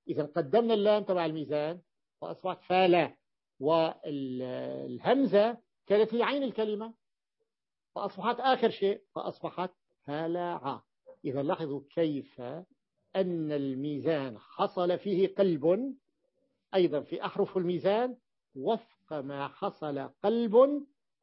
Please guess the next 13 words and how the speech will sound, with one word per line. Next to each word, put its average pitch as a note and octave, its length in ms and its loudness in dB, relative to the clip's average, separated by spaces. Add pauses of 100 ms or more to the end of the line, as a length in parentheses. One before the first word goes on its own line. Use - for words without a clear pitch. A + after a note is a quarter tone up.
(100)
في E3 420 -4
الكلمة E3 680 -6
الموزونة. C#3 1120 -8 (420)
إذا D3 220 -2
ناء F#3+ 1000 -6
وزنها D#3+ 1120 -8 (380)
فلع، E3+ 840 -4 (460)
وزنها E3+ 680 -4
فلع. C3+ 380 -6 (340)
لاحظوا G3+ 360 -2
كيف F3+ 360 -4
أن F3+ 320 -4
الميزان G3 1000 -2